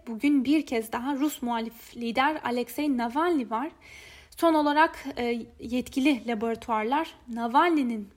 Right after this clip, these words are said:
teninde de Novichok'a rastlandığını belirttiler ve bunun için de Navalny'nin zehirlenme olayının yaşandığı gün giydiği kıyafetlerin Almanya'ya gönderilmesi talep ediyor. Bunun üzerine Navalny ise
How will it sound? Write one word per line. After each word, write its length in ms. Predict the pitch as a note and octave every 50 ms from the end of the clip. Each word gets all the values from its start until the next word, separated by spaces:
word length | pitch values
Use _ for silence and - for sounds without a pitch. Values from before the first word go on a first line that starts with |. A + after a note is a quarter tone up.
| _ _ _
teninde 480 | - C#4 C4 B3 A#3+ A3+ G#3+ G#3+ G#3+ G#3+
de 180 | C#4 D#4+ E4 - - - _
Novichok'a 580 | B3 C4 C#4+ D#4+ F4+ F4+ - C#4 - - A3+ G#3+
rastlandığını 720 | G#3+ G#3+ G#3+ - - A3 G#3 G3+ G#3 G#3+ A3+ G#3+ G#3 G#3 -
belirttiler 600 | A#3 A3 A3 A3 G#3 - - A3+ A#3+ C#4+ E4 E4+ - - - - - - - _ -
ve 160 | C#4 C4+ C4
bunun 200 | D4+ D#4+ D4+ C#4
için 320 | B3+ A#3+ - - A#3 A#3
de 200 | B3+ C#4+ D4+ D4+ C4+
Navalny'nin 760 | A#3+ A3+ A#3 A3+ A3+ B3+ C#4+ D#4+ D#4+ C#4+ B3 A#3+ C#4+ E4 D#4+
zehirlenme 580 | C4 G#3+ B3 A#3 A3 A#3 A#3 A#3+ B3 C4 D4 E4+
olayının 420 | D#4+ D4+ B3 A3 A3 G#3+ G#3+ G3+
yaşandığı 560 | G#3 A3 A3 - - A3+ A#3 A3 G#3 A3+ A3+ A3+
gün 360 | G3+ - A3 A3+ G#3+ A3 - _ _ _
giydiği 440 | - A3+ A3 G#3 G3 A#3+ B3+ C#4 C#4
kıyafetlerin 880 | - - B3 A#3 A#3 A3+ A3+ - G#3 G#3 - - A3+ A3+ D4+ F4 F4+ F4 - - - - - - - - - - _
Almanya'ya 600 | - A#3+ C4+ D4+ D#4+ F4+ G4 G4+ F#4 D#4 B3+ A3+
gönderilmesi 800 | A3+ A3 A3+ A3+ A3 G#3 G#3 G3+ G#3+ G#3+ G#3+ A3 G3 - A3 G3+ F#3+ - -
talep 320 | - B3 A#3 A3 G#3+ A3 A3
ediyor. 360 | G#3 G3 G#3+ A3+ B3 D4 F4+ - _ - - - - - - - - - _ -
Bunun 160 | E4 E4 D#4+
üzerine 460 | D#4 C4+ C#4+ D4+ D#4 D#4 E4+ E4+ D#4
Navalny 500 | C#4+ C4+ C4 C4+ D4 D4 C#4+ C4+ B3+ A#3+
ise 320 | A#3 - - D4+ D4+ D4+